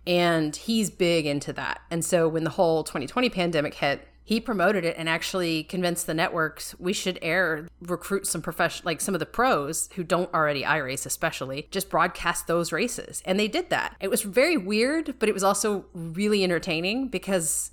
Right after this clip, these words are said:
some of the best drivers weren't commonly iRacers, and some of the ones who were did better, you know, than, it, it just, it, it turned the sport on its head a little bit. It was just a, it was something they could do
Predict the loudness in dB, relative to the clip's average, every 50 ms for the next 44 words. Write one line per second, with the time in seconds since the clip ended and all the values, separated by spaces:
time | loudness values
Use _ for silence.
0 | -10 -6 -2 0 0 0 0 2 2 2 2 2 2 2 2 2 4 4 2 0
1 | 0 -2 -6 -4 -2 -2 -2 -2 -6 -14 -20 -20 -20 _ -12 0 2 2 2 4
2 | 2 2 0 0 0 0 0 0 2 2 0 -2 -2 -4 -6 -6 -6 -6 -6 -8
3 | -10 -10 _ 0 2 2 4 4 2 2 2 0 -2 -2 -2 0 0 0 2 2
4 | 2 2 0 0 -2 -4 0 2 4 4 4 4 4 2 2 0 0 -2 -4 -4
5 | -2 2 2 2 4 4 4 2 2 0 0 0 2 2 0 0 0 0 0 2
6 | 0 -2 -6 -10 -18 -20 -8 -6 -6 -4 -2 -4 -4 0 2 2 0 0 2 0
7 | 0 0 0 -6 -18 _ _ 2 2 2 0 -10 -4 -2 0 0 0 0 0 0
8 | 0 2 2 4 2 0 -2 -4 -4 -4 -2 -2 0 0 0 0 0 0 0 -2
9 | -2 -4 -4 -4 -4 -8 -10 -12 _ -6 -4 -2 -2 -2 0 0 0 2 0 0
10 | 0 -8 -14 -10 _ -4 -2 -2 0 0 0 -2 -4 -6